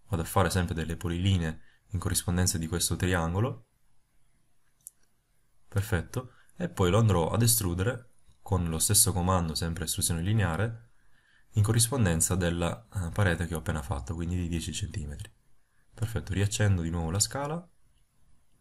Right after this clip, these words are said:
Adesso sì, adesso, eh, diciamo che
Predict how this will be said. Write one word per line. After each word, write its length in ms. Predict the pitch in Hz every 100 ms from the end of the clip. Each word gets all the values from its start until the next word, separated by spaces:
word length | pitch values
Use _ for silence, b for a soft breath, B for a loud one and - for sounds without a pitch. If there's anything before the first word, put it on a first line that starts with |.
| _ _ _
Adesso 360 | - 92 87 -
sì, 240 | - 82 -
adesso, 560 | 76 78 - - - B B B B - -
eh, 160 | 82 -
diciamo 320 | 98 85 85
che 220 | 82 82